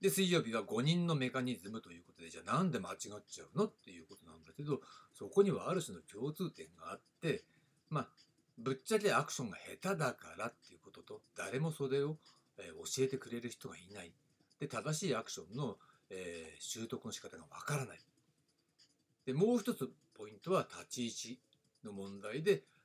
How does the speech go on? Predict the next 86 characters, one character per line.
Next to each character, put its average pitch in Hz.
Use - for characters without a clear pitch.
ア 101
ク -
シ -
ョ 85
ン 85
の 82
地 95
盤 90
に 87
両 107
足 98
で -
立 -
っ 135
て -
い 92
な 135
い 151
か 139
ら 123
で 120
す 113
よ 202
と 214
い 101
う -
こ -
と 98
で -
し -
た。 -
で、 202
木 175
曜 160
日 113
は 120
誤 113
認 170
の 165
問 123
題 113
点 -
と -
い -
う -
こ -
と -
で、 -
じ -
ゃ -
あ 175
何 302
が 165
問 107
題 110
な 113
の 87
よ 87
っ -
て -
い -
う 80
こ -
と -
を、 101
う -
ん、 -
結 -
果 202
的 180
に、 165
え 87
ー、 110
間 214
違 -
っ -
た -
認 104
識 123
を 110
持 117
っ 123
た -
人 -
が -
ね、 110